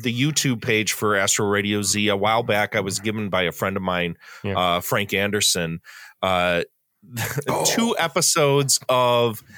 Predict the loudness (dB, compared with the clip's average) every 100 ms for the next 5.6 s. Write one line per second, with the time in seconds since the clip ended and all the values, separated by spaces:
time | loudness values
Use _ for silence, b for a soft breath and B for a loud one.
0 | B B B -4 0 0 2 2 4 4
1 | 4 4 4 2 2 2 2 0 -2 -6
2 | -8 0 0 0 -4 0 0 0 0 2
3 | 2 2 0 -2 -2 0 0 2 2 0
4 | 0 0 -2 0 0 0 -2 -4 0 0
5 | 0 -2 -2 0 -2 -4